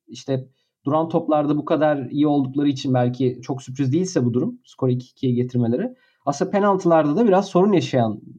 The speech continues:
e, bir takım City. Dilersen biraz oraya gelelim. Hani Mahrez penaltı kaçırdı ama yayına çıkmadan açıkçası hem merak ettim hem de merak ettikten sonra biraz baktıkça daha da ilgimi çekti. E, City'nin aslında son yıllarda yaşadığı bu penaltı sıkıntısı var ve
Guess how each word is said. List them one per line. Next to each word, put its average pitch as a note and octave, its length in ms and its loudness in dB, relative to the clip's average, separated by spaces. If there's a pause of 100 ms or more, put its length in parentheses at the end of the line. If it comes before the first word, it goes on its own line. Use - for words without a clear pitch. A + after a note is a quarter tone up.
(100)
e, G#2+ 200 -4
bir A2+ 100 -6
takım A#2+ 240 -4
City. B2+ 320 -6 (440)
Dilersen F3+ 480 2
biraz G3+ 180 4
oraya G#3+ 220 2
gelelim. F#3 360 2
Hani C#3+ 120 0
Mahrez E3 420 2
penaltı F3 380 2
kaçırdı F3+ 680 0
ama G#3 380 0 (480)
yayına D#3+ 420 0
çıkmadan F3+ 680 -2 (460)
açıkçası E3+ 360 -2
hem F#3+ 100 2
merak F#3 360 2
ettim G3+ 400 -2
hem E3 140 0
de E3+ 60 2
merak F3 340 2
ettikten F#3 300 -2
sonra E3 160 0
biraz F#3 200 2
baktıkça F3+ 400 -2
daha F#3+ 160 2
da F3+ 140 2
ilgimi B2+ 400 2
çekti. B2+ 480 -6 (320)
E, C3+ 120 0
City'nin F3+ 280 -2
aslında F#3 280 -2
son F#3+ 180 2
yıllarda F3+ 480 4
yaşadığı F3 380 2
bu G3 120 0
penaltı F#3 380 2
sıkıntısı - 520 -8
var F#3+ 220 2
ve G#3+ 300 -2